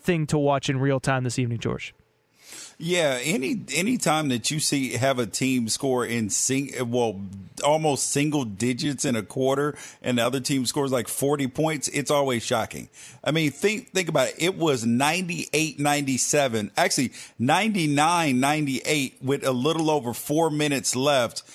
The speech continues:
Speaker 2: and the Mil-, Milwaukee was up with four minutes and twenty seconds left. They were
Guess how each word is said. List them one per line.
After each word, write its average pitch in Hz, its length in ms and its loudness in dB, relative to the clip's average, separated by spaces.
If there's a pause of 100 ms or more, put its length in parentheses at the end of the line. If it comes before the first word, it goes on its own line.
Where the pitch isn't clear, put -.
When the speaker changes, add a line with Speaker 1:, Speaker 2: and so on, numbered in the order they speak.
(420)
Speaker 2:
and 156 240 2
the 147 80 2
Mil-, 135 440 2
Milwaukee 147 560 2
was 127 260 0 (180)
up 165 300 2 (640)
with 143 180 0
four 196 240 4
minutes 202 300 0
and 156 120 2
twenty 170 300 0
seconds 151 420 0
left. 127 240 0 (720)
They 170 200 4
were 185 280 2